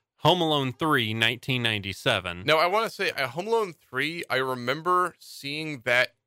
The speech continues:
Speaker 2: in theaters as a kid, and I, I think this, people have discussed in other, elsewhere, but, like,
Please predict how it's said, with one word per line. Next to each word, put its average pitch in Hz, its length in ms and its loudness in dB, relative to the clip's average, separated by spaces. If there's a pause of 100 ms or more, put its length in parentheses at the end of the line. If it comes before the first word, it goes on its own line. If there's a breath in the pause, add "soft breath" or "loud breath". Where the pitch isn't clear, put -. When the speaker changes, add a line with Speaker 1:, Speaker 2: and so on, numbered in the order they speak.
Speaker 2:
in 113 300 -8 (180)
theaters 104 540 -4
as 104 160 -10
a 95 80 -10
kid, 98 560 -4
and 101 300 -6
I, 117 180 2
I 131 80 0
think 131 160 -2
this, 123 220 -14 (400)
people 160 160 -2
have 131 80 -8
discussed 139 400 -2
in - 60 -8
other, 117 300 -2
elsewhere, 117 360 -2
but, 104 180 -12
like, 104 220 -2